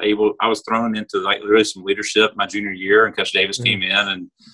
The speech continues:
Speaker 1: I think the, the type of player I was really resonated with him. He was a tough, hard-nosed guy who really defended. And so, um, you know, that, that's kinda who I was as well. And so he, he, I think he really enjoyed how I played the game. And, and, uh,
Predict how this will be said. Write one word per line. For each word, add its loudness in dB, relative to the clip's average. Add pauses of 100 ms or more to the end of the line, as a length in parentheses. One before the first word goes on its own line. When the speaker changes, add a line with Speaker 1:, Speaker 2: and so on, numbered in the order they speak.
(320)
Speaker 1:
I 4
think 6
the, 4
the 2
type 4
of 0
player 4
I 6
was -4
really -2
resonated -2
with -8
him. -2
He 0
was -4
a -6 (140)
tough, 0
hard-nosed 0
guy -4
who -8
really -4
defended. -8
And -16
so, 0 (600)
um, 2 (460)
you -6
know, 0
that, -2
that's -2
kinda 2
who 2
I 2
was -2
as -6
well. 2
And -10
so -2
he, 2
he, 2
I -2
think -2
he -2 (120)
really 0 (140)
enjoyed 0 (760)
how 4
I 4
played 2
the 0
game. 2
And, -6
and, -6
uh, 2